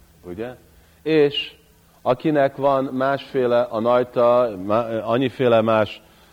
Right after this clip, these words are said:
szennyes dolog a szívébe, azok a dolgok is elkülönböztetik őtet a tiszta Szent névtől.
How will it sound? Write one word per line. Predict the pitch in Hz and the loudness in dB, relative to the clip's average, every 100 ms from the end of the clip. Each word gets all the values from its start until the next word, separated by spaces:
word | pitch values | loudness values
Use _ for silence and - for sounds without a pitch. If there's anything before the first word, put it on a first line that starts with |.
| _ | _
szennyes | - - 147 147 123 | -8 2 4 4 0
dolog | 110 127 123 | 0 0 0
a | 113 | -2
szívébe, | - 139 143 110 90 95 110 - - - - | -4 -6 -2 -2 0 -2 -2 -10 -20 -20 -2
azok | 151 170 143 | 0 0 0
a | |
dolgok | 120 123 117 113 - | 2 4 4 2 0
is | 110 - - _ _ - | -6 -6 -18 _ _ -2
elkülönböztetik | 127 131 120 107 - 135 123 107 104 - 95 101 - | 2 4 2 -4 -8 -4 -2 -2 -6 -4 -6 -6 -6
őtet | 120 120 101 95 - _ | -6 -4 -4 -6 -10 _
a | - | -8
tiszta | 107 - 123 - 107 | -6 -4 -4 0 0
Szent | - 107 98 | 2 -2 -2
névtől. | 101 98 90 - 73 | -2 -2 -2 -6 -12